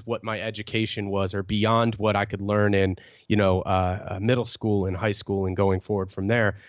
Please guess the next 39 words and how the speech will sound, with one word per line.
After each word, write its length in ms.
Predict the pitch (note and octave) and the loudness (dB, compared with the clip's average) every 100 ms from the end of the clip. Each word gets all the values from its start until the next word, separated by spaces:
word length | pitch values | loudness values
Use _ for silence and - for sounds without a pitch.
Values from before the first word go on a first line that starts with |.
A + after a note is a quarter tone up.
| - | -20
So 240 | - C3+ A2+ | -2 2 4
they 140 | A#2 | 4
wanted 320 | C3 D3 C#3+ | 4 4 2
to 100 | C3 | 2
start 360 | A2+ - B2+ C3 | -2 0 0 0
me 140 | B2 | 0
on 240 | G#2+ A2 G#2 | 0 2 2
this 160 | G2+ | -2
confidence 960 | - - - A#2 A2+ A#2 G#2 F#2+ G2 - _ _ _ _ A2 | -6 -8 -2 0 0 0 2 0 -4 -10 _ _ _ _ -6
growth 480 | A2 B2 C3+ - | 0 4 4 2
pattern. 440 | - G2+ F#2 - - _ - | -2 -4 -4 -8 -20 _ -8
And 280 | G#2+ G#2 G#2 | -4 -2 -2
I 120 | A2+ | -2
can 160 | A2+ | -2
tell 200 | A2 A#2+ | -2 0
you 360 | A#2 A#2 A2+ G2+ - _ - | 4 4 2 0 -6 _ -8
that 240 | G#2 G2+ F#2 | -2 -2 0
that's 280 | A#2 A2+ | -4 -4
one 220 | A2+ A2+ B2 | -4 0 0
of 180 | A2+ G#2+ | 0 -2
the 380 | A2+ A2 G#2+ F#2+ _ _ | 0 0 0 -4 _ _
most 300 | - A#2+ C3+ | 0 2 2
successful 520 | - C#3 C#3 B2+ B2+ A2 | 0 0 2 2 -2 -8
things 440 | - A#2 A#2 G#2+ - | -2 0 0 -4 -6
that 380 | A2 G2+ G2 G2 | -4 -2 -4 -2
they 200 | A2+ A2+ | 0 0
did 380 | G#2+ - A2+ G#2 | -2 -2 -2 -2
for 140 | - | -6
me 540 | G2 G2+ A#2+ G#2+ F#2 - _ _ - | -4 2 2 2 0 -6 _ _ -4
as 420 | G#2+ G#2 G2+ G2 | 0 2 0 -2
they 140 | A2 | -6
started 420 | G#2+ - A#2 A2 F#2+ | -6 -2 -2 -2 -4
implementing, 680 | A#2 A2+ A2+ G#2 G#2 G2 G2 - _ - | -6 -4 0 2 2 0 -4 -14 _ -6
uh, 260 | G2 F#2 F#2+ | -2 0 -2
uh, 200 | G2+ G2 - | -4 -6 -6
the, 340 | G#2+ G2+ G2 G#2+ | 0 0 0 -2
the 160 | A2 | -2
knowledge 640 | G#2 G2 G#2+ B2 A#2+ G#2 - | 0 2 2 4 2 0 -4
of 420 | G#2+ G2+ G2 F#2+ | -6 -6 -6 -10